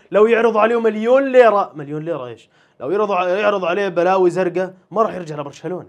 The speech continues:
لأنه برشلونة فيه أزمة مالية، أزمة اقتصادية، أزمة نفسية، أزمة مالية اقتصادية نفس الإشي. المهم برشلونة فيه أزمات، فبروح ب-، ب-، بناصر الخليفي بعد ك-، يعني ف-، في ضمن الأزمة هاي بيطلع وبقول: "آه، باريس سان جيرمان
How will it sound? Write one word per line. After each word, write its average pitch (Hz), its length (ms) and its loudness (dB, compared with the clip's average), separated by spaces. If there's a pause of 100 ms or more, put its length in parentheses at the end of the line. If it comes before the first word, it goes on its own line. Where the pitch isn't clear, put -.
لأنه 208 300 0
برشلونة 160 420 -4
فيه 147 240 -6
أزمة 220 180 -6
مالية، 190 440 -4 (220)
أزمة 196 200 -4
اقتصادية، 190 640 -8 (200)
أزمة 185 220 -4
نفسية، 196 560 -6 (760)
أزمة 147 220 -10
مالية 143 240 -10
اقتصادية 143 420 -14
نفس 143 200 -16
الإشي. 131 300 -20 (140)
المهم 302 320 4
برشلونة 262 460 6
فيه 208 220 -2
أزمات، 160 480 -10 (400)
فبروح 339 600 6
ب-، 202 140 -12
ب-، 254 280 -8
بناصر 302 300 6
الخليفي 262 560 2
بعد 214 260 2
ك-، 185 200 -12 (120)
يعني 214 200 -2
ف-، 202 140 -16
في 202 400 -6
ضمن 285 260 4
الأزمة 226 440 4
هاي 247 360 2 (220)
بيطلع 240 360 -2
وبقول: 190 500 -8 (580)
"آه، 180 280 -6
باريس 170 360 -10
سان 185 100 -8
جيرمان 170 460 -6